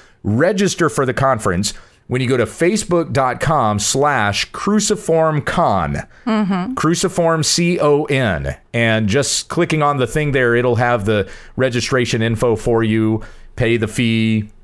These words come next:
Speaker 1: Look forward to seeing you there. If you're in the area, it's a great, uh, kind of a, a heartland conference right there in the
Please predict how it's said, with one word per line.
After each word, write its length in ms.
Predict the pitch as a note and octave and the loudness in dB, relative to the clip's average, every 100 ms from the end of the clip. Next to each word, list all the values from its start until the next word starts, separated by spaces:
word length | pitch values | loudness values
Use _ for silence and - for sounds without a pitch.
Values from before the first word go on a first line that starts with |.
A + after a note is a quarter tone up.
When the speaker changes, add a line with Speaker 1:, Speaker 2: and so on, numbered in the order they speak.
| - - - - - | -20 -20 -20 -14 -4
Speaker 1:
Look 240 | A2 A#2+ | -2 0
forward 220 | B2 A2+ | 0 0
to 60 | G#2 | 0
seeing 220 | A#2+ G#2+ | 0 0
you 80 | G2+ | 2
there. 260 | G2+ E2+ D#2+ | 2 2 0
If 200 | D3 B2 | 0 2
you're 200 | B2+ B2 | 0 0
in 240 | D3 C3 | 0 0
the 140 | A#2+ | 2
area, 280 | A2+ A2 F#2+ | 2 2 2
it's 140 | F2+ A#2 | 0 -2
a 60 | |
great, 440 | F#2 A2 A#2 G#2+ A2+ | 0 2 0 0 0
uh, 280 | G2+ G2 | 2 2
kind 180 | F2+ A#2+ | 0 -2
of 80 | F2+ | 0
a, 160 | G2 F#2 | 0 2
a 140 | A#2 F#2+ | 0 -2
heartland 640 | - C#3 B2 A#2 A2 G2+ | 0 -2 0 0 0 0
conference 520 | G2+ A2 G2+ F#2+ D2+ - | 0 0 0 -2 -2 0
right 220 | G2+ F2+ | 0 0
there 220 | G2+ F#2 | 0 2
in 80 | F2 | 0
the 160 | E2 | -2